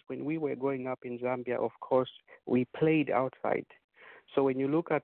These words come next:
the statistics, a lot of our people, especially in our Zambian community, uh, we are people who are spending most of our time, especially, like, in, uh, our folks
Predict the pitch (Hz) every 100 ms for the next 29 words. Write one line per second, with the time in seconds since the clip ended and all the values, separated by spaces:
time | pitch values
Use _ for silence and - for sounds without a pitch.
0 | - 131 123 - 127 - - 180 - -
1 | - - _ - - - - 131 147 175
2 | 175 139 139 123 - 151 - 131 127 -
3 | - 156 - 135 127 131 127 123 127 -
4 | - 143 151 131 - 127 143 135 - 117
5 | 135 _ _ - - - - 131 127 123
6 | 123 - - _ _ _ _ _ _ _
7 | 139 156 180 208 151 139 131 - - 165
8 | 139 127 135 147 - 127 123 120 117 120
9 | _ _ _ _ _ _ - - 156 160
10 | 143 156 151 127 127 120 - 156 165 123
11 | 117 110 - 135 131 123 - 117 - -
12 | - - - - - - 104 113 - 113
13 | 117 - - 139 -